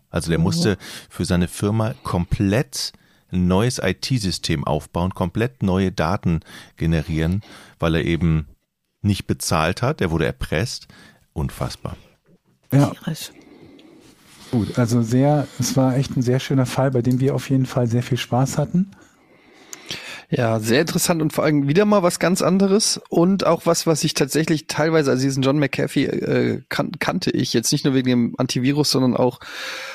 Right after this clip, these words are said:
Speaker 4: weil ich ja auch so ein bisschen Krypto interessiert bin und da ist der natürlich schon auch ein
Speaker 3: Mhm.
Speaker 4: Begriff, wurde immer mal wieder,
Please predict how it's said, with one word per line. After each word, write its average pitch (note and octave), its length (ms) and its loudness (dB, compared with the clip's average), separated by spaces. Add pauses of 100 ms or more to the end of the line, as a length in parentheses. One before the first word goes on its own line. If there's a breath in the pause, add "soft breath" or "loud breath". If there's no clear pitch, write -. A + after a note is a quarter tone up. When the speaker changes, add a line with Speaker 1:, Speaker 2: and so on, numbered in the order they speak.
(120)
Speaker 4:
weil A#2 360 2
ich - 100 -2
ja A#2 120 2
auch C3 120 2
so C#3 100 0
ein B2 60 4
bisschen B2+ 240 0
Krypto - 360 -2
interessiert - 640 -2
bin B2 160 0
und B2 100 2
da A2+ 140 2
ist - 180 -4
der A#2 140 4
natürlich A#2 420 0
schon B2 200 0
auch - 160 -2
ein B2 40 2
Speaker 3:
Mhm. A2+ 40 0
Speaker 4:
Begriff, A2+ 440 0
wurde A#2 180 4
immer B2+ 200 4
mal A#2+ 180 4
wieder, A#2 320 2